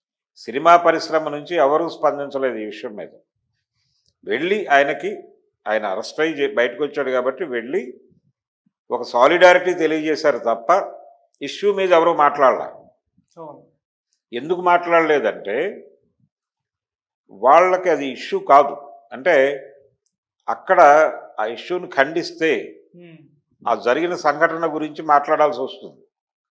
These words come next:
Speaker 1: జరిగిన సంఘటన దురదృష్టకరం, దానిలో కొంత వీళ్ళ రోల్ ఉంది. ఇండస్ట్రీ వైపు నుంచి జరిగినటువంటి లోపాలు ఉన్నాయి, ఎగ్జిబిటర్ నుంచి జరిగిన లోపాలు ఉన్నాయి.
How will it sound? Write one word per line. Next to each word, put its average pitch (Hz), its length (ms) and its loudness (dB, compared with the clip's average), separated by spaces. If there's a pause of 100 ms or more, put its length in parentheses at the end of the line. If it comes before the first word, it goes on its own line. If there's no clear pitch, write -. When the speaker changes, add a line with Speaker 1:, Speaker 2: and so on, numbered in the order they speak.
(840)
Speaker 1:
జరిగిన 160 360 0
సంఘటన 156 560 -2
దురదృష్టకరం, 143 920 -4
దానిలో 147 380 4
కొంత 147 320 -4
వీళ్ళ 135 320 -2
రోల్ 156 360 -2
ఉంది. 143 440 -14 (1400)
ఇండస్ట్రీ 156 520 -4
వైపు 156 320 2
నుంచి 165 240 -6
జరిగినటువంటి 151 680 -2
లోపాలు 151 480 4
ఉన్నాయి, 127 420 -4
ఎగ్జిబిటర్ 156 600 -2
నుంచి 165 220 -8
జరిగిన 151 320 -4
లోపాలు 143 440 0
ఉన్నాయి. 123 280 -10